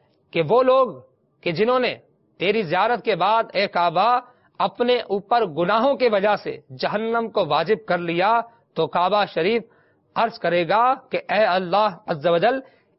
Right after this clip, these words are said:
ان گناہگاروں کے حق میں بھی میری شفاعت قبول فرما جن پر جہنم واجب ہو چکا۔"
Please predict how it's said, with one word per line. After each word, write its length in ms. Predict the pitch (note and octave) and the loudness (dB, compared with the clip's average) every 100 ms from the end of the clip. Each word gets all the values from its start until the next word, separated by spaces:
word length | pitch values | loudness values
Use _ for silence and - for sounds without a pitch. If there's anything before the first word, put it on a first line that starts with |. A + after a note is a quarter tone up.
| - | -2
ان 200 | D4 A#3+ | 0 2
گناہگاروں 560 | A#3+ B3 A#3+ A3+ B3 A#3+ | 2 2 2 0 0 0
کے 140 | G#3+ | -2
حق 280 | F3 A#3 A#3+ | -2 -4 -2
میں 160 | G3+ | -4
بھی 140 | G3+ G3+ | -2 -2
میری 280 | F3+ F#3+ F#3+ | -2 -2 -4
شفاعت 560 | - - F3+ F#3 - | -6 -2 0 -2 -2
قبول 300 | D#3 D3 G3 | -4 -2 -2
فرما 420 | F3 D#3 D#3+ D#3+ A#2+ _ _ _ | -2 -2 0 -2 -2 _ _ _
جن 280 | B2+ A#3 A#3 | -4 -2 0
پر 160 | G#3 | -2
جہنم 680 | F3 C3 C#3+ F3+ F#3 G#3+ E3 C3+ | -2 -4 -4 -4 -2 -2 -4 -2
واجب 360 | D#3 E3+ F#3 C3 | -2 0 -4 -2
ہو 120 | D3 | -2
چکا۔" 480 | D3+ C#3 A#2 C#3+ B2+ | -4 -6 -4 -2 -2